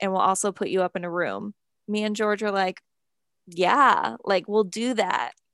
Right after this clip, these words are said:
Sure." Because at the end of the day, like, it's still an experience and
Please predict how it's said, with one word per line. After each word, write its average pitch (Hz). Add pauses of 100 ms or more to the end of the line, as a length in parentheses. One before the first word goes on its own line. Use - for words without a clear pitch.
Sure." 240 (320)
Because 233
at 220
the 220
end 214
of 202
the 208
day, 220
like, 180
it's -
still 196 (720)
an 202
experience 208
and 196